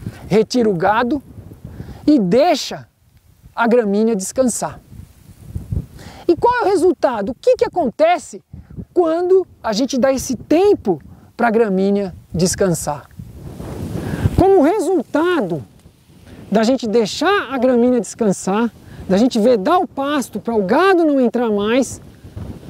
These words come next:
nós temos isso. A gramínea descansa e pode crescer e produzir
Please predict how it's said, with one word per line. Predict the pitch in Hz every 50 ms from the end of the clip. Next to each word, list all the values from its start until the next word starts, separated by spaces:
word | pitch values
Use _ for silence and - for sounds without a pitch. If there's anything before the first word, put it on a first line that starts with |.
| - - -
nós | 226 254 254 208
temos | - 262 277 294 311 320 233 202
isso. | 226 226 208 - - - - - - - - - - - - - - - - - - - -
A | - 254 262
gramínea | 214 247 247 233 220 220 220 214 196 190
descansa | 165 180 190 - - - - 233 269 311 302 - - 349 302 - - - - - - 262
e | 254
pode | - - 247 254 269 233 226
crescer | - - 220 202 165 - - - 202 226 294 330 277 _ _ _ _ _ _ - - -
e | 233 190
produzir | - 262 277 262 254 233 196 208 269 269 247